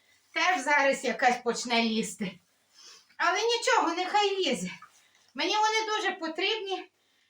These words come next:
бодай на якихось півгодинки вони дуже піднімають рейтинг каналу.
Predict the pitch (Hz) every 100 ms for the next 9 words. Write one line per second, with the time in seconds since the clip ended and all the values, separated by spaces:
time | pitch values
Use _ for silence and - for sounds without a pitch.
0 | - 277 339 381 403 370 359 339 381 349
1 | 320 359 370 294 320 349 370 370 339 311
2 | 320 339 339 330 - 277 - 294 311 294
3 | 294 294 240 269 - 285 269 185 175